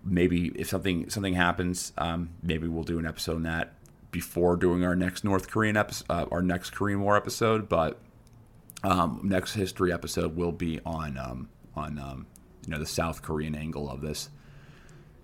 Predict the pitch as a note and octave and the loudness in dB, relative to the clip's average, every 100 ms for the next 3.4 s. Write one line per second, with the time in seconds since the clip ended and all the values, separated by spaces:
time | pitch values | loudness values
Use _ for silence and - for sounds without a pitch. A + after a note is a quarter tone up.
0 | - - - - F2 E2 E2 E2+ E2 D#2 | -20 -20 -12 -4 0 0 0 -2 0 0
1 | C#2+ D2 - F2+ - E2 E2+ - F2 F2+ | 0 -2 0 0 2 4 4 4 -2 -2
2 | E2 E2 E2 F2+ F2+ - E2+ F2 F2+ D3+ | -2 -2 0 -2 -4 0 0 4 8 10
3 | A#2+ A#1+ - | 10 6 -2